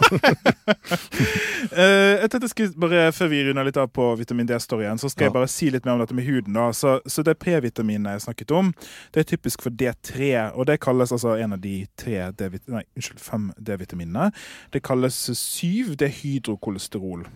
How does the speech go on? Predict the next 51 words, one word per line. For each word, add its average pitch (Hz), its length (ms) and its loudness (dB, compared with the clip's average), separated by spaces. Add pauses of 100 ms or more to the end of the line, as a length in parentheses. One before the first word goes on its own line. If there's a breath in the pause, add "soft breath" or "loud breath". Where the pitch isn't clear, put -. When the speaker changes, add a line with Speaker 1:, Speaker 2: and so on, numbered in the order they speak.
(120)
Speaker 1:
og 123 60 -6
da 120 80 -2
hører 107 220 -2
du 104 80 -4
for 107 140 -8
navnet 101 280 -6
kolesterol, 87 800 -6
sant? 131 220 0
Speaker 2:
Ja. 101 80 -2 (380 loud breath)
Speaker 1:
Så 135 100 -4
det 123 80 2
er 113 60 0
en - 100 -10
kolesterolvariant, 113 1000 -2 (720 loud breath)
eh, 165 500 6
og 185 160 4
som 185 220 2
da 185 200 10 (300 loud breath)
ved 156 120 4
hjelp 170 360 4
av 123 200 2
U 135 140 0
V 135 160 -2
B-lys, 143 760 2 (280)
eh, 123 560 0
gjør 143 400 6
masse 117 240 -2
rare 117 240 2
kjemiske 120 480 -2
ting 214 300 4
som 151 180 -4
gjør 135 160 4
at 127 60 -8
det 117 240 2
blir 120 100 0 (100)
omleiret. 98 800 -4
Altså 113 240 -8
bindinger 135 480 0
stokker - 320 -4
plass, - 540 2
og 131 100 4
det 127 80 2
skjer 143 160 0
noe 123 160 0
greier, 120 320 2
og 113 160 0
hei 127 160 0
og 113 80 2
hå 117 160 0
og 110 80 -4
tralala. 127 380 4